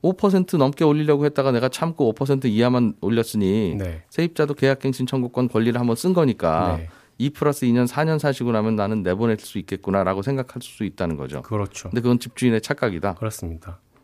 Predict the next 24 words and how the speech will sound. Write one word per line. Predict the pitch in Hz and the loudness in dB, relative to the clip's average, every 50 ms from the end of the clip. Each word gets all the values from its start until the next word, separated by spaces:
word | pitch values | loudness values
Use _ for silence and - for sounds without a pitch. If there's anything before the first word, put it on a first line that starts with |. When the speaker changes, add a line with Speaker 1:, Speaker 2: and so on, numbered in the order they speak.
| _ _ - - - - - - - - - | _ _ -20 -20 -20 -20 -20 -20 -20 -14 -6
Speaker 2:
자, | - | -4
이 | 110 117 | -4 -2
부분이, | 135 160 156 156 156 160 170 175 147 98 87 87 | -2 -2 -2 -2 -2 -2 0 -2 -2 -4 -4 -6
Speaker 1:
야, | 82 71 67 65 67 | -6 -6 -6 -8 -8
Speaker 2:
아, | 98 92 90 85 | -8 -8 -8 -6
Speaker 1:
이건 | 85 98 95 85 | -4 -4 -4 -4
좀 | 85 107 | -6 -4
골-, | 87 - 117 | -2 2 2
Speaker 2:
원래는 | 117 139 170 175 | 4 4 4 2
Speaker 1:
좀 | 160 | 2
Speaker 2:
이번에 | 135 131 143 147 147 143 131 - | 2 2 2 2 2 0 0 -2
전월세 | - 117 123 139 143 - | -2 -2 -2 -2 -2 -4
신고제를 | 139 - - 175 180 175 170 160 - 156 151 147 143 143 156 156 160 156 | -6 -6 -6 -6 -4 -4 -6 -4 -4 -4 -4 -4 -2 -2 -2 -4 -4 -4
하면서 | - 180 185 170 143 120 - 147 139 104 92 - | -2 -2 0 0 0 0 0 0 0 0 -2 0
Speaker 1:
예. | 110 110 104 | 2 4 4
Speaker 2:
요 | - 139 | 4 4
내용도 | 147 151 139 139 135 127 127 | 4 2 2 0 0 -2 -4
함께 | 160 175 180 - | -4 -4 -4 -4
포함해서 | 156 - - - 214 220 220 208 175 - 123 107 110 117 107 92 95 - _ _ _ _ _ | -6 -4 0 2 2 2 2 2 0 0 0 0 2 0 0 -2 -4 -10 _ _ _ _ _
하려고 | _ - 151 156 160 151 156 | _ -6 -4 -2 0 0 2
했는데 | 151 139 120 110 107 | 2 2 2 0 0
요 | 95 | 0
내용이 | 104 110 110 110 | 0 0 0 -2
빠졌거든요. | 107 - - 156 185 - 220 - - 117 98 92 104 147 | -2 -2 -2 -2 -2 -2 -4 -6 -6 -6 -4 -6 -6 -8